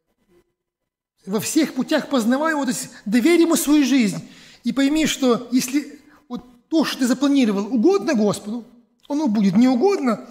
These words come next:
смирись, скажи: «Господи, значит, это будет воля Твоя». Прими Его решение в своей жизни. И Он направит стези твои, или, или Он сам этот путь проложит и уберет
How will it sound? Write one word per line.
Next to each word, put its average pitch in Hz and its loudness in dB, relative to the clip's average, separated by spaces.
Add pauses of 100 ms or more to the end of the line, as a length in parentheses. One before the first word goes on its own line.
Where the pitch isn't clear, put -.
смирись, 285 -4 (360)
скажи: 214 -6
«Господи, 196 -4
значит, - -8
это 180 -4
будет 202 -2
воля 285 2
Твоя». 302 -8 (360)
Прими 277 2
Его 311 2
решение 226 0
в - -6
своей 185 -6
жизни. 143 -14 (3500)
И 226 2
Он 302 4
направит 302 2
стези 175 -2
твои, 160 -8
или, 190 -8
или 226 -2
Он 294 2
сам 302 -2
этот - -4
путь - 0
проложит 269 0
и 240 -2
уберет 254 2